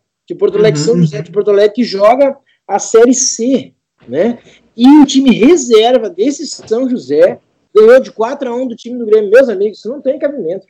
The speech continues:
Speaker 1: Mas, olha, tem que colocar o time reserva do Grêmio e o time reserva deveria ganhar desse, desse reserva do São José, tá vendo?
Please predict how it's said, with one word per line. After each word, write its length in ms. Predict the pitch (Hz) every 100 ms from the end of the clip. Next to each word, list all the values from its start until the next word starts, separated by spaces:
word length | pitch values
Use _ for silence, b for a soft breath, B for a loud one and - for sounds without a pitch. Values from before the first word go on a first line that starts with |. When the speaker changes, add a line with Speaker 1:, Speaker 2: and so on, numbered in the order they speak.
| b -
Speaker 1:
Mas, 240 | 202 214
olha, 400 | 202 302 254 - _
tem 140 | - 262
que 80 |
colocar 480 | 285 285 269 240 262
o 40 | 285
time 220 | 254 262
reserva 600 | 220 269 - 214 277 339
do 120 | 269
Grêmio 340 | 208 233 311 - 247
e 80 |
o 100 | 277
time 220 | 262 254 269
reserva 640 | 311 262 220 240 330 349
deveria 540 | 240 285 339 330 294 339
ganhar 360 | 320 247 277
desse, 380 | 269 240 240 214
desse 480 | 403 - 208 190 -
reserva 500 | 190 180 151 190 196
do 100 | 170
São 180 | - 185
José, 280 | 170 147 185
tá 100 | 147
vendo? 240 | 180 262